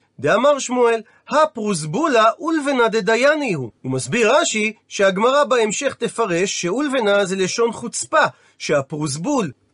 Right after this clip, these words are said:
הוא חוצפה של הדיינים, מפני שהם נוטלים ממון שלא כדין בחוזקה.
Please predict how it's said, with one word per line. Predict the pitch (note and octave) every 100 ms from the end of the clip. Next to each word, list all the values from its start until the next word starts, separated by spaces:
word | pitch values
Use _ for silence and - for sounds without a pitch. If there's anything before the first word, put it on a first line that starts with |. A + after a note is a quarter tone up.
| _
הוא | B3+ B3
חוצפה | C4 - - D#4
של | - A#3
הדיינים, | G3 G#3+ G#3 F#3 D#3 G3
מפני | D#3 - A3
שהם | A#3 F#3 D#3+
נוטלים | C#3 F3 G3
ממון | A3+ C4 D#4+ D4
שלא | - A#3+ C4+
כדין | D4+ D4+ E4+ C4
בחוזקה. | A3 C#4+ A3 B3+